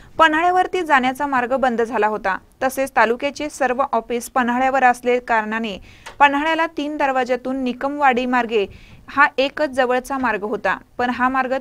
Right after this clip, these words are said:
तीन वर्षापासून खचत चालला होता. तसेच चार दिवसापूर्वी पडलेल्या मुसळधार पावसामुळे हा रस्ता पूर्णपणे खचत चालला होता. तसेच सोमवार पेठ येथे शासकीय कोरोना केअर सेंटरमध्ये रुग्ण दाखल आहेत.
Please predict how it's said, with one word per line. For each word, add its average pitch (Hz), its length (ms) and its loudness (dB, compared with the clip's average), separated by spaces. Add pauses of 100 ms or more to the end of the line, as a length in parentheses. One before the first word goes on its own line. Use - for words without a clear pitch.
तीन 277 200 -8
वर्षापासून 247 720 -4
खचत 240 360 -8
चालला 208 200 0
होता. 196 320 -4 (560)
तसेच 330 300 0 (100)
चार 302 180 6
दिवसापूर्वी 339 500 -4
पडलेल्या 269 400 0
मुसळधार 262 500 -2
पावसामुळे 247 640 -2 (400)
हा 285 80 8
रस्ता 302 320 0
पूर्णपणे 285 600 -6 (100)
खचत 262 360 -8
चालला 214 220 2
होता. 196 320 -2 (400)
तसेच 262 380 0
सोमवार 262 380 0
पेठ 285 220 -4
येथे 269 240 -4
शासकीय 269 560 -6
कोरोना 247 340 -2
केअर 247 260 -4
सेंटरमध्ये 233 640 -4
रुग्ण 247 340 -4
दाखल 214 300 0
आहेत. 196 280 -2